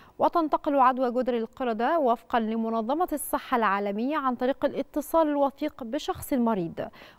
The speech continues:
وبالتالي يمكن أن يصاب به الجميع. ولا يوجد علاج لجدري القردة الذي يتعافى منه المصابون عمومًا بشكل طبيعي، وتستمر عوارضهم بين الرابعة عشر يومًا وإحدى وعشرين يومًا.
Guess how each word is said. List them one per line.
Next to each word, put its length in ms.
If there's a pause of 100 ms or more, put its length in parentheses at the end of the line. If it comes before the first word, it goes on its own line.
وبالتالي 640 (260)
يمكن 320
أن 160
يصاب 400
به 180
الجميع. 460 (400)
ولا 200
يوجد 360
علاج 540 (260)
لجدري 640
القردة 600
الذي 340
يتعافى 640
منه 360
المصابون 760
عمومًا 460 (300)
بشكل 400
طبيعي، 520 (280)
وتستمر 560
عوارضهم 560
بين 240
الرابعة 640 (100)
عشر 340
يومًا 460
وإحدى 580
وعشرين 480
يومًا. 420